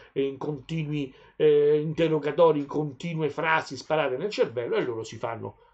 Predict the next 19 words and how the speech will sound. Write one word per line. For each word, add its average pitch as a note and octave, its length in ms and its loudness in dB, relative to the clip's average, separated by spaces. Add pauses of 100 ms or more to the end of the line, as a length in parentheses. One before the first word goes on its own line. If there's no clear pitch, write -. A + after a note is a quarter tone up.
(160)
i F3+ 160 0
bei, D3 720 8 (380)
eh, C3 480 -2
lavaggi C#3 380 -2
del C3+ 120 -6
cervello D3 360 -2
e C3+ 80 -4
torture C#3+ 540 -4
sparate C#3 500 -6
nei B2 140 -8
nostri C3+ 320 -10
centri E3+ 380 -8
nervosi A2+ 500 -8
per D#3 160 -8
effettuare A#2+ 580 -10
determinati A#2+ 640 -8
tipi A2+ 260 -18
di F#3 80 -2
analisi, A2+ 600 -6